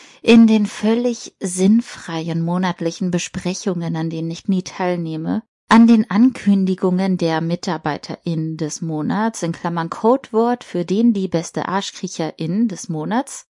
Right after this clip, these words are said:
in den jährlichen Gehaltserhöhungen von zwanzig Cent und in der Anzahl der Male, die ich ins Büro der Personalabteilung gerufen wurde, wobei ich bis zur letzten herunterzähle,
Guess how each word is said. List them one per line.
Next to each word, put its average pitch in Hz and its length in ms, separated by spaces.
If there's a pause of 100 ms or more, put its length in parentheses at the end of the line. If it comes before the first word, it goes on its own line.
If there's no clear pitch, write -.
in 262 200
den 247 140
jährlichen 214 720
Gehaltserhöhungen 165 1120
von - 240
zwanzig 160 500
Cent 208 480 (400)
und 220 220
in 202 140
der 196 120
Anzahl 220 300
der 185 160
Male, 185 440
die 185 100
ich 180 120
ins 175 160
Büro 175 380
der 196 160
Personalabteilung 160 1120
gerufen 165 560
wurde, 175 480 (400)
wobei 196 420
ich 202 460
bis 226 200
zur 185 180
letzten 175 360
herunterzähle, 165 1080